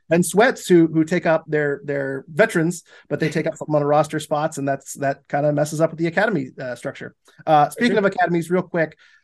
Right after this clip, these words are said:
Speaker 1: the Revs have a, a dynasty now, it seems like, potentially with, uh, the M L S Next Cup. Um,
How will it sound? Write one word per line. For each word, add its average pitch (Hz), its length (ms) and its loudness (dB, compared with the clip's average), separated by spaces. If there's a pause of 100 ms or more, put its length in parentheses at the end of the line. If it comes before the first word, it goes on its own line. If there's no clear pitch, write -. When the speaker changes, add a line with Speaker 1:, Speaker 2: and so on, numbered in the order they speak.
(160)
Speaker 1:
the 151 80 -4
Revs 175 460 2 (120)
have 175 180 -2
a, 185 80 -2
a 160 180 0
dynasty 170 520 -2
now, 151 280 -2
it 135 80 -8
seems 156 300 -6
like, 147 180 0
potentially 147 480 -4
with, 139 320 -6
uh, 135 240 -2
the 135 160 -8
M 151 140 0
L 151 60 2
S 151 140 0
Next 151 260 -4
Cup. 151 300 0 (300)
Um, 147 420 2